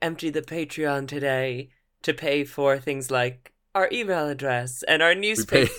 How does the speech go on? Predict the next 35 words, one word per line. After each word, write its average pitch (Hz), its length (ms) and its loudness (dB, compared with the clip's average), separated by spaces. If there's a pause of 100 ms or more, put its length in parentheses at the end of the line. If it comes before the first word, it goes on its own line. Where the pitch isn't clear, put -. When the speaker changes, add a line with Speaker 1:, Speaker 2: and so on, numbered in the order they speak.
(300)
Speaker 2:
we 135 100 2
paid 151 240 12
all 160 140 12
our 160 60 12
Speaker 1:
and 160 80 10
our 151 60 12
Speaker 2:
bills. 131 400 12 (400)
Speaker 1:
bills. - 60 -20
Speaker 2:
<laughs> 302 60 -4 (1400)
Uh, 123 180 12
we 135 80 6
paid 151 160 12
all 151 100 12
our 160 80 12
bills, 135 300 10
and 131 80 4
I 127 60 8
said, 131 180 6
"Divide 135 340 12
the 147 80 8
rest 139 200 10
by 135 160 10
two 135 260 4
and 123 100 6
Venmo 117 400 6
me," 107 120 4
and 120 80 4
it - 80 2
was - 140 6
<laughs> - 0 -
six - 600 6
dollars - 500 8
and 202 160 4
fifty - 400 2
cents. - 320 -2